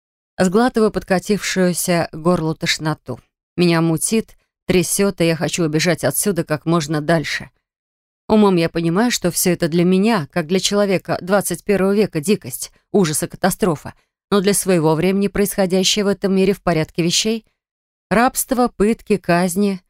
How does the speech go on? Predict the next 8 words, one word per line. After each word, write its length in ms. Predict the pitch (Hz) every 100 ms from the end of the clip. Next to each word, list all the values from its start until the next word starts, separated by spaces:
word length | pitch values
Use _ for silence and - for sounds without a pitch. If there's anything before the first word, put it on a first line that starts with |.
| _ _ _ _
это 240 | 233 294 302
такая 420 | 277 - 254 226
эпоха. 460 | - 196 - 139 - _ _ _ _ _ _ -
И 80 |
для 220 | 185 196 190
всех, 360 | - 202 180
что 200 | - 175
происходит, 840 | - 165 165 - 170 175 214 -